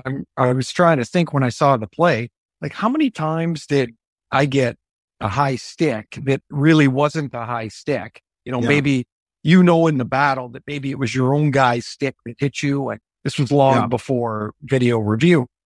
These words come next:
Speaker 1: I, I wasn't saying anything. We had a power
Speaker 2: No.
Speaker 1: play.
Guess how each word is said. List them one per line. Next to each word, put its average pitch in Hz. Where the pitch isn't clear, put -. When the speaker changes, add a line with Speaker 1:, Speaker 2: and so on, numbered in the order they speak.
Speaker 1:
I, -
I -
wasn't 123
saying 101
anything. 120
We 160
had 165
a 151
power 175
Speaker 2:
No. 113
Speaker 1:
play. -